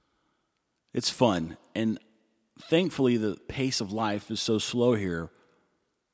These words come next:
that it's okay to laugh at these things that take weeks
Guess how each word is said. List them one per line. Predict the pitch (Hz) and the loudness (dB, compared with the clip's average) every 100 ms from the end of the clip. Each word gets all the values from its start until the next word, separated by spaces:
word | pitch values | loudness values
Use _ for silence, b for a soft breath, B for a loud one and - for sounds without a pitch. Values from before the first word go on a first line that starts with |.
| _ _ - | _ _ -2
that | 117 | 0
it's | 113 - | 0 0
okay | 120 - - 110 98 92 _ _ _ _ _ | -2 -2 -4 -2 -2 -6 _ _ _ _ _
to | - 110 | -8 -2
laugh | 104 107 - | 0 0 -2
at | - | -6
these | 98 | -8
things | - 104 101 | -4 -4 -2
that | 90 | -6
take | - 98 82 | -6 -8 -6
weeks | 92 110 - - - - | -2 -2 -2 -4 -2 -4